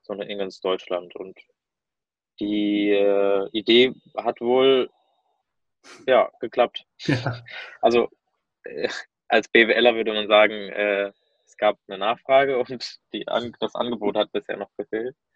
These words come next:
Speaker 1: Und ja, genau, das sind wir momentan, ein Verein mit hundert Mitgliedern etwa.
Speaker 2: Okay. Also ihr seid innerhalb von einem Jahr, kann man sagen, gewachsen auf hundert Mitglieder bundesweit.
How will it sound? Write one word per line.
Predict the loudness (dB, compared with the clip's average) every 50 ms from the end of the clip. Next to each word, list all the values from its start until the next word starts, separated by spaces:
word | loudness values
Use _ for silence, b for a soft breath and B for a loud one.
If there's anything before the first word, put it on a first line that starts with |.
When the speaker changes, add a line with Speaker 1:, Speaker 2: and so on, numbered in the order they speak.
| B B B B B B B B
Speaker 1:
Und | -12 -8 -6 -6 -6 -2 0
ja, | 0 0 0 -2 _ _ _ _ _ _ _ _ _ _ _ _ _ -14
genau, | -12 -12 -12 -16 -18 _ -6
das | -6 -6 -4
sind | -4 -6 -6 -6 -6
wir | -2 0 0 0
momentan, | 0 -4 -8 -10 -12 -10 -6 -6 -6 -6
ein | -8
Verein | _ -10 -4 -4 -4 -2 -4
mit | -6 -8 -8
hundert | -8 -4 -2 -2 -2 -4
Mitgliedern | -8 -10 -8 -6 -6 -6 -6 -6 -8
etwa. | -10 -14 -16 _ _ _ _ _ _ _ _ _ -10
Speaker 2:
Okay. | -8 -8 -8 -8 -12 -14 -14 -14 -18 _ B B B B
Also | B 2 4 4
ihr |
seid | 4 6 4 4 4 0
innerhalb | -4 -6 -2 0 2 2 0 0
von | -2 -6 -8 -8
einem | -6 -4 0 2 2 2 4
Jahr, | 4 4 2 2 2 -2
kann | -4 -2 -2
man | -2 -2
sagen, | -2 -2 -2 -2 -4 -4 -6 -6 -4
gewachsen | -4 -2 0 0 -2 -2 -4 -6
auf | -8 -8 -6 -6
hundert | -4 -2 -2 0 0
Mitglieder | 0 -2 -2 -4 -6 -2 -2 -2
bundesweit. | 0 0 0 0 0 -4 -4 -4 0 0 2 0 0 -4